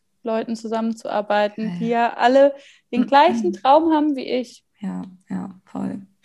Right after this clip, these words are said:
Speaker 2: Ach, Julia, das
Speaker 1: Ja.
Speaker 2: war schön.
Speaker 1: Oh, das war richtig
Speaker 2: Tausend
Speaker 1: schön.
Speaker 2: Dank, dass du das mit uns geteilt hast. Also,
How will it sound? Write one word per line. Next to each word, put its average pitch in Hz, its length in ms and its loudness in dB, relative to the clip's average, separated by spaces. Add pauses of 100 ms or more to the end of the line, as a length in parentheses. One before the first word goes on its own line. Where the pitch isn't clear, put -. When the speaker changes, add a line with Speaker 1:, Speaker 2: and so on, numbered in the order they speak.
(960)
Speaker 2:
Ach, 311 300 2
Julia, 226 1300 6 (460)
das 233 160 -2
Speaker 1:
Ja. 269 80 0
Speaker 2:
war 226 140 4
schön. 240 1160 -2
Speaker 1:
Oh, 269 200 2
das 240 140 -6
war 262 120 0
richtig 247 220 2
Speaker 2:
Tausend 262 760 0
Speaker 1:
schön. 226 80 -8
Speaker 2:
Dank, 233 380 -2
dass 220 240 -8
du 220 160 -6
das 208 220 -6
mit 208 140 -10
uns 196 220 -8
geteilt 202 440 -6
hast. 190 320 -4
Also, 180 500 -2